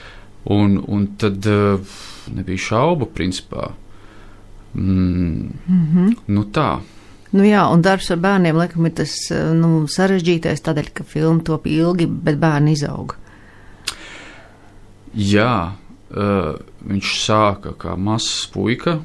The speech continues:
Speaker 1: un izauga vienkārši garāks par, par mani, tu-, par vi-, par vienkārši tā kā galvas tiesu garāks par visiem čaļiem.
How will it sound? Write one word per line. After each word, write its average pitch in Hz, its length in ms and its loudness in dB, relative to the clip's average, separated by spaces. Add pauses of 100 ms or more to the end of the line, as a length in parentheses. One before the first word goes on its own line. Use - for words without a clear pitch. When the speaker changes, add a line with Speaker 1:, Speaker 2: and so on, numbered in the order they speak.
(120)
Speaker 1:
un 98 180 -2
izauga 104 520 2
vienkārši 95 500 -4
garāks 107 760 0 (120)
par, 95 240 0 (200)
par 98 180 0
mani, 110 400 2
tu-, 107 320 -6
par 104 160 -8
vi-, 113 260 -2
par 110 180 0
vienkārši 113 540 0
tā 107 180 -2
kā 95 60 -6
galvas 120 360 0
tiesu 117 300 -2
garāks 120 420 0
par 101 120 -2
visiem 107 260 -4
čaļiem. - 440 -2